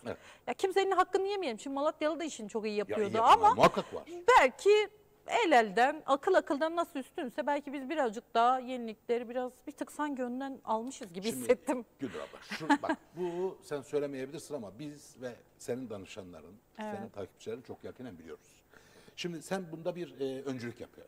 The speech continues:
Speaker 2: Evet,
Speaker 1: insansın.
Speaker 2: yani
Speaker 1: Elazığ
Speaker 2: elimizden
Speaker 1: merkezler
Speaker 2: geldiğince.
Speaker 1: arasında. Şimdi trend neyse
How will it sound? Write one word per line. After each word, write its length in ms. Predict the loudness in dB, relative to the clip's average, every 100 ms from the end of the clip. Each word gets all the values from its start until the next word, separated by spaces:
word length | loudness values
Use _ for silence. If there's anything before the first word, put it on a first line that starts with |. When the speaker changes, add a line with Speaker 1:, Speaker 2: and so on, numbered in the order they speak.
| -6
Speaker 2:
Evet, 180 | -4 -4
Speaker 1:
insansın. 380 | -6 -10 -14 -12
Speaker 2:
yani 80 | -6
Speaker 1:
Elazığ 340 | -4 -4 -6 -4
Speaker 2:
elimizden 340 | -4 -4 -2
Speaker 1:
merkezler 340 | -2 2 2 2
Speaker 2:
geldiğince. 360 | -2 -8 -8
Speaker 1:
arasında. 180 | -8 -10 _ -20 _ _ _ _ -12
Şimdi 320 | -8 -8 -10 _ _ _ _ -4
trend 220 | 0 0 2
neyse 380 | 2 2 -6